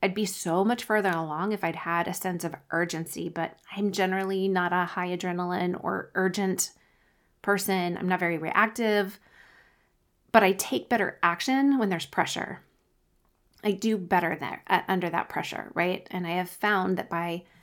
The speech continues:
having a client on the schedule, I show up better, not just for them, but for myself as well. It is one of the greatest parts of coaching that while you serve others, you really grow as your own person,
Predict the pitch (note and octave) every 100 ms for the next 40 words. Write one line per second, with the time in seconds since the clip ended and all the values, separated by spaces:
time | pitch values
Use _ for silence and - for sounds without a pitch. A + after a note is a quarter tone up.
0 | _ - A3 A#3 G#3 F3+ - F#3+ C4+ -
1 | F#3 F3 - E3+ E3 D#3+ E3 F#3+ - G#3+
2 | G3 G3 F3 F3+ E3+ F3 E3+ - F3 F3+
3 | F3 F3 E3 - E3+ E3+ E3+ - D4 B3
4 | - - _ _ - G3 E3 - - _
5 | _ _ _ _ G#3+ A3 G#3+ F#3+ F#3+ G3
6 | A3 A3 F3+ E3 E3+ - E3+ E3 - -
7 | F#3 F#3+ F3+ E3 D#3+ - F3+ F#3 G3 G#3
8 | G#3 G#3 G3 F3+ F3+ F3 F3 F#3 F3+ F3
9 | E3+ E3 E3 F#3 A3+ - _ _ _ -
10 | G3+ F#3+ E3+ - F3+ E3+ E3+ - A#3+ D4+